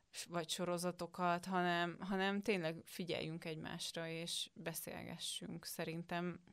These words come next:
ezek olyan kis, ö, feladatok, úgymond, amik nem jelentenek, ö, munkát.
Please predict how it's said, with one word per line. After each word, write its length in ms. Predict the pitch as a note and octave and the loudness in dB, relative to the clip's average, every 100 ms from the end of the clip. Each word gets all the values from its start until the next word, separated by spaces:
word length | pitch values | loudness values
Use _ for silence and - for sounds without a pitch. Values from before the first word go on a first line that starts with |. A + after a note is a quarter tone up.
| - - - - - - | -20 -20 -20 -20 -18 -12
ezek 240 | - G3+ A#3+ | 2 4 8
olyan 260 | B3+ F3+ | 8 8
kis, 360 | F3 F#3 - - | 4 0 0 0
ö, 300 | E3+ D#3+ D#3+ - - _ _ - E3+ | 0 0 -2 -4 -8 _ _ -20 -18
feladatok, 800 | - F#3+ F3 E3+ F3+ - F#3+ - | 4 8 10 8 6 4 0 0
úgymond, 480 | F#3 F3+ F3+ F#3+ G#3 | 0 2 2 2 4
amik 340 | F#3+ F#3+ G3 - - - - _ | 4 2 0 -6 -18 -20 -20 _
nem 300 | F#3+ D#3 B3 | 4 8 8
jelentenek, 800 | F4+ D3 E3+ F3 E3+ D#3+ E3 - | 6 4 4 2 2 2 0 -2
ö, 300 | F3+ D3+ D#3 D#3+ E3+ - - - _ _ _ _ _ _ _ _ _ _ _ _ _ - - | -4 -2 -2 -4 -6 -12 -20 -20 _ _ _ _ _ _ _ _ _ _ _ _ _ -20 2
munkát. 760 | F#3+ F3+ E3 E3+ C#3 D#3 - | 6 6 6 2 0 0 -10